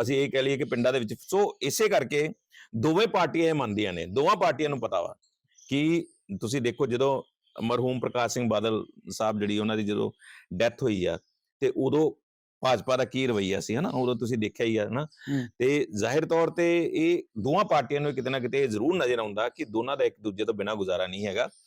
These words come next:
Speaker 1: ਇਹ ਅਲਾਇੰਸ ਕਰਕੇ ਹੀ ਜਿਹੜਾ ਵਾ ਉਹ ਫਾਇਦਾ ਇਹਨਾਂ ਨੂੰ ਮਿਲ ਸਕਦਾ। ਮੈਂ ਸਿਰਫ ਇਹ ਲੋਕ ਸਭਾ ਦੀ ਗੱਲ ਨਹੀਂ ਕਰ ਰਿਹਾ, ਮੈਂ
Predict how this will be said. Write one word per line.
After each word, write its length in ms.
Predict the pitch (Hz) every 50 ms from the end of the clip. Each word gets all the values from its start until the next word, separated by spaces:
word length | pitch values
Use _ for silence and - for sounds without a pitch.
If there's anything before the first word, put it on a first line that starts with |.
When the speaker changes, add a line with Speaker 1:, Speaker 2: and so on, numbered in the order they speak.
| - - - - - - -
Speaker 1:
ਇਹ 120 | 131 139
ਅਲਾਇੰਸ 300 | 131 123 117 123 120 -
ਕਰਕੇ 420 | - - 135 131 123 104 - 165
ਹੀ 240 | 156 - 113 92 80 - _ _ _ _ _ 104
ਜਿਹੜਾ 220 | 104 110 110 110
ਵਾ 100 | 104 107
ਉਹ 220 | 113 - - 113
ਫਾਇਦਾ 440 | 101 - 101 98 107 110 110 104 - -
ਇਹਨਾਂ 200 | 110 110 110 110
ਨੂੰ 80 | 107
ਮਿਲ 160 | 104 95 90
ਸਕਦਾ। 360 | - 104 98 104 117 131 147 - - - - _ -
ਮੈਂ 160 | 110 127 143
ਸਿਰਫ 260 | 139 - 156 156 165 - - -
ਇਹ 60 | 135 139
ਲੋਕ 220 | 127 117 107 -
ਸਭਾ 220 | - 139 131 143
ਦੀ 140 | 143 147 127
ਗੱਲ 160 | 120 110 110
ਨਹੀਂ 140 | 117 127 127
ਕਰ 140 | 117 107 107
ਰਿਹਾ, 140 | 117 135 156
ਮੈਂ 240 | 160 156 160 160